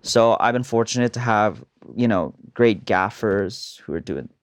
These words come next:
good with lighting, great editors, you know, even great assistants, great P As, focus pullers,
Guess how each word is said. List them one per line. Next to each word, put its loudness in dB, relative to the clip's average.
good 0
with -2
lighting, 2
great -4
editors, 0
you -8
know, -8
even -6
great 2
assistants, -4
great -4
P 0
As, -6
focus -4
pullers, -2